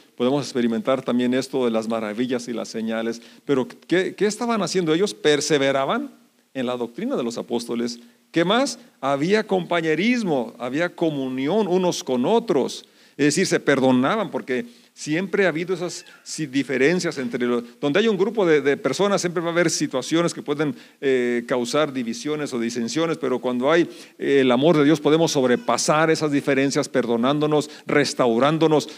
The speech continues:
y tener comunión. Y además compartían el pan y en las oraciones. Qué importante es la oración individual, la oración colectiva también.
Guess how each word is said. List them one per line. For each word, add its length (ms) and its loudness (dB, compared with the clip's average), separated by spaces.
y 100 0
tener 440 0
comunión. 640 0
Y 80 0
además 480 2
compartían 920 0
el 200 0
pan 460 0
y 120 2
en 180 2
las 360 -2
oraciones. 960 -4
Qué 120 0
importante 840 0
es 160 -2
la 180 0
oración 480 0
individual, 640 2
la 120 0
oración 460 0
colectiva 720 0
también. 520 -2